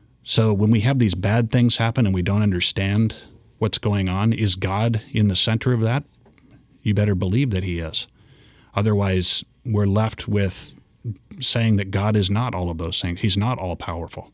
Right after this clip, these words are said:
He's not all-knowing and all-loving. So we can say, in the midst even of difficulty and trials, that things pass through the fingers of God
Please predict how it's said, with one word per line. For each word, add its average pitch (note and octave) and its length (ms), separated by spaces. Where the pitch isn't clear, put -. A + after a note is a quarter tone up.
He's A2 200
not A2+ 180
all-knowing F2+ 640
and F2 100
all-loving. F2 600
So - 160
we A#2+ 140
can B2+ 180
say, G#2 600
in G#2+ 200
the F#2+ 60
midst A2 320
even B2 320
of E2+ 240
difficulty F2+ 680
and E2+ 140
trials, E2+ 720
that A#2+ 280
things A#2+ 340
pass - 520
through A2 280
the G2 120
fingers G2 520
of E2 140
God F2 360